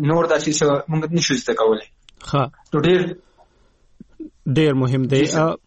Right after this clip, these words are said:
Speaker 2: تاسو دا د ماشومتوب خبره وکړه چې په ماشومتوب کې، آه، که غوږونه کار نه کوي. نو زما پوښتنه دویمه بیا همدا، تاسو نه همدا ده چې،
Speaker 1: جی، جی.
Speaker 2: آه، داسې کیدای شي کله کله چې، آه،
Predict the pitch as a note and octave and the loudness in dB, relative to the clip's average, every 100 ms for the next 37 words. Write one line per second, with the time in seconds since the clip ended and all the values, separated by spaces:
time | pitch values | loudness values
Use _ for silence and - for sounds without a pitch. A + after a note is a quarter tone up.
0 | _ _ G3 F#3+ F3+ F3 E3+ D#3+ F3 E3 | _ _ -2 0 0 0 2 0 0 0
1 | G#3+ F#3 E3+ F3 F3 F3 D#3+ C#3+ C#3+ C#3 | 0 0 -2 2 2 0 -2 -4 -4 0
2 | C#3 C3+ C#3 C3+ E3+ D#3 D#3 C#3+ C3+ E3+ | 0 0 0 2 0 0 0 2 0 -2
3 | C3 B2+ C3+ - D#3+ - _ - A#2+ C3+ | 0 0 -4 -10 -12 -14 _ -2 2 2
4 | C3+ D3 B2 C3+ - - C#3 B2+ C3 B2 | 2 2 0 -4 -8 -2 0 0 -2 0
5 | C3 B2+ C3 C3+ F3 - - F3+ D#3+ C3 | 0 0 0 2 0 -2 -2 0 0 2
6 | D#3 E3 C#3+ C#3 C#3 C#3 D#3 - - D3+ | 2 2 0 0 0 -2 -2 -6 -4 -2
7 | - C#3 C3+ C#3+ D3+ C3+ C#3 _ - - | -2 -2 0 0 2 0 -4 _ -20 -20
8 | _ _ - D3+ D3 C#3+ D3 D3 C#3 C3+ | _ _ 0 4 4 4 0 0 2 2
9 | C3+ C3+ C3 F3 - - D#3 D#3 F#3 D#3+ | 2 0 0 0 -2 0 0 2 0 -2
10 | D#3+ D3+ C#3+ D3 C#3 - C#3 B2+ A3+ C#3+ | -2 -2 0 0 -2 0 2 2 -2 -2
11 | C3+ C3 B2+ | -2 0 -2